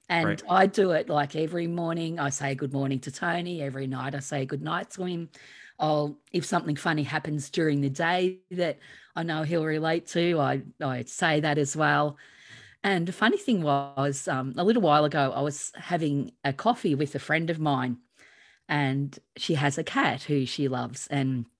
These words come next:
Speaker 1: she was saying, "Oh, my neighbour must think that I'm really crazy because, you know, I'm always talking to my cat. They must wonder who I'm talking to." And I said, "Oh, that's okay. Well, my neighbours must think I'm crazy too because I'm always talking to my dead husband." <laughs>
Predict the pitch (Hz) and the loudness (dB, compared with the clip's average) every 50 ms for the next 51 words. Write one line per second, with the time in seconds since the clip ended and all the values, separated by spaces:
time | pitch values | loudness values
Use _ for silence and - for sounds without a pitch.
0 | _ _ _ - - - - - - 170 165 156 143 - - 143 135 127 139 135 | _ _ _ -18 -16 -14 -10 -4 -2 0 2 2 0 2 2 2 2 2 0 -2
1 | 139 - - - - - - - 202 202 196 190 175 170 175 180 170 185 202 226 | -4 -6 -14 -20 -20 -14 -4 0 0 2 2 2 2 2 2 2 4 4 4 2
2 | 370 311 262 240 208 - - - - - 170 151 - - - 160 151 147 147 156 | 2 2 0 0 0 -2 -6 -10 -4 -4 -4 -4 -2 -2 0 2 4 4 2 4
3 | 165 190 220 220 214 208 160 - - 156 143 143 143 139 147 139 123 139 131 - | 4 4 4 4 4 2 0 0 0 0 0 0 0 -2 -4 -6 -6 -6 -8 -4
4 | - 147 143 131 120 - - - - - - - - - _ - - 165 147 139 | -2 -2 -2 -2 -4 -6 -10 -10 -12 -20 -20 -20 -20 -20 _ -4 0 2 4 4
5 | 180 196 185 175 160 147 143 143 - - - 151 143 - 143 - - 160 151 147 | 6 6 6 6 6 4 4 2 0 0 0 0 0 -2 -6 -6 -4 -4 -4 -4
6 | 175 - - 403 370 - - - - 202 175 156 143 - - 175 165 151 143 147 | -4 -2 0 2 2 2 2 0 0 0 0 -2 -4 -2 0 0 0 2 0 0
7 | 135 170 165 156 147 151 160 - - 220 220 220 - 220 202 - - 156 135 127 | 0 0 0 0 0 -2 -2 2 4 4 4 4 2 -2 -2 -2 0 -2 -2 -2
8 | 131 - - - - - - - - - 220 - - 285 311 415 - 403 403 392 | -4 -12 -20 -20 -20 -20 -20 -16 -8 -6 -6 -2 -2 0 2 2 4 4 4 2
9 | - - 220 196 185 - - 151 139 143 147 147 - 202 190 175 - - 196 214 | 2 2 2 2 2 0 0 2 2 2 2 2 0 0 0 0 0 4 6 6
10 | 220 226 208 208 175 156 143 - 165 156 151 - - 180 143 - 147 151 170 175 | 6 6 6 4 2 0 -2 -2 -2 -4 -2 -2 -2 -2 0 2 2 2 2 2
11 | - 180 156 143 143 139 147 143 - 262 277 254 208 240 233 - 208 330 302 262 | 2 4 4 4 4 2 0 -4 -2 -2 0 0 0 0 0 0 2 2 2 2
12 | 311 175 156 156 175 - - 196 165 151 - 175 - - 165 156 156 151 165 156 | 2 2 2 0 0 -2 0 0 0 0 -2 -6 -6 -2 0 0 2 2 2 0
13 | 147 143 180 220 240 - - 196 - 214 - - - _ | 2 4 4 4 4 2 -2 -2 -2 -2 -4 -6 -20 _